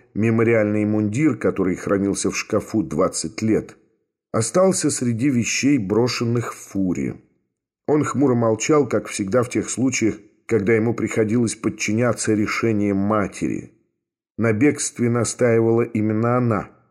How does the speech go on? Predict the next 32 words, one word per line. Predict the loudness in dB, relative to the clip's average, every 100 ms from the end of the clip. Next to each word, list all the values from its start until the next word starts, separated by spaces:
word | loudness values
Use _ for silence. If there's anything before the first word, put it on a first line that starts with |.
| _ _ _ _
Ее | -4 0 2 2
план | 2 2 2 2
был | 0 2
добраться | 2 2 2 0 -2
до | -2
Кракова, | 0 0 0 0 0 0 -8 _ -2
а | -2
оттуда | 0 -2 -2 -4 -2 2 2
ехать | 2 0 0 -6 -2
на | 0
восток. | 0 0 0 -2 -2 -20 _ _ _ _ _ _
Отцу | -2 -2 0 0
не | 2
нравилась | 2 4 4 4 2 0 -2
эта | -2 0 0
идея, | 2 4 4
он | 2 -2
предпочел | -2 -2 0 -2 2 2
бы | 4 2
остаться | 0 0 -2 0 -6
под | -2 -2 0
немцами. | -2 -2 -6 -8 -8 -12 -14 _ _ _ _ _ _ _ _ _
В | -18 -2
памяти | 2 4 2 0 2
от | 2 2 0
той | 2 4
недели | 4 0 0 2 4 2 0 -6 _ -4
остались | -2 0 2 2 2
постоянные | -2 -4 0 2 4 2 2 0
заботы | 2 2 2 2 4
о | 4
лошадях. | 4 2 -2 2 2 0 -10